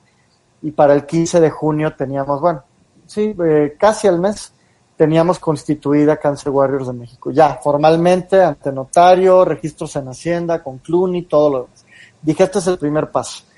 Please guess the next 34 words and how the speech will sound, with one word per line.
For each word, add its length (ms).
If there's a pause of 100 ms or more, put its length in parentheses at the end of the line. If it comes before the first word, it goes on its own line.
(1400)
Y 160
de 120
ahí 300
empezamos 640
a 80
trabajar 600
en 100
la 80
iniciativa 1000
de 140
reforma 600
le-, 220
de 200
ley, 500 (400)
una 180
iniciativa 560
de 100
reforma 420
de 80
ley 300 (960)
para 720 (140)
reformar 580
tres 220
leyes 380
en 120
México, 380
Ricardo, 520 (920)
y 100
que 100
a 80
través 280
de 60
estas 180
reformas 720